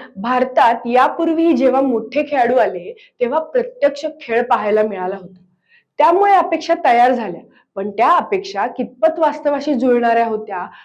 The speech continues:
हा प्रश्न कोणीच थांबून विचारला नाही. कोलकात्यातील कार्यक्रमात मेस्सी मैदानात आला, काही काळ थांबला,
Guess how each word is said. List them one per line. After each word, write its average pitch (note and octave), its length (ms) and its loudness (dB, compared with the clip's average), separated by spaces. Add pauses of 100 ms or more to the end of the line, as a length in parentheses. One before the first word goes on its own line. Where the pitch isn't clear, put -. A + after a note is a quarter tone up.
(120)
हा C4 60 4
प्रश्न C#4+ 400 -2
कोणीच B3+ 460 0
थांबून A3 300 -4
विचारला F3+ 420 -8
नाही. E3 220 -20 (680)
कोलकात्यातील F4 720 4
कार्यक्रमात A#3+ 760 4
मेस्सी A3 300 0
मैदानात G#3 540 0
आला, F3+ 180 -8 (460)
काही G#3+ 300 2
काळ B3 220 2 (120)
थांबला, G#3 420 -2